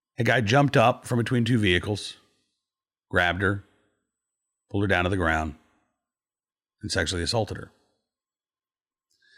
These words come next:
This guy went on to kill a, uh, co-ed off campus short time later. After Amanda Collins was raped,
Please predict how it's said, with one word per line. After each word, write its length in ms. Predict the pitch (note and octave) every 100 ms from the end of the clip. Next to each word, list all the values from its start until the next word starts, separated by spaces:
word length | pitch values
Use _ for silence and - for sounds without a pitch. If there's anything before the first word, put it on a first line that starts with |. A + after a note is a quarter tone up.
| _ _ _ _ _ _ _ -
This 140 | C#3
guy 420 | F3+ D#3+ C#3+ C3 - - _ _
went 200 | B2 C#3
on 640 | C3+ F3 D#3 A#2+ A2+ A2 - _ _ _ _
to 100 | -
kill 540 | G2 F3+ F#3 F#2 - - _ _ _ _ _ _ _ _ _ _ _ _ _ _ _ _ A2+
a, 260 | A2 G#2+
uh, 140 | F#2 E2+
co-ed 560 | C3+ A#2+ F#2 E2 E2 D2+ _ _ _ _ _ _
off 220 | B2 A#2
campus 560 | D3+ A#2 - A#1 - - _ _ _ _ _ _ _ -
short 240 | C3+ G2+
time 160 | G2+ G2
later. 380 | G2 - - - _ _ _ _ _ _ _ _ _ _ _ _ _ _ _ _ _ _ _ -
After 240 | F#3+ A#3+
Amanda 260 | G#3 F#3 D#3
Collins 400 | D#3 C3+ B2 G#2+
was 120 | F2+
raped, 400 | F2 D2+ -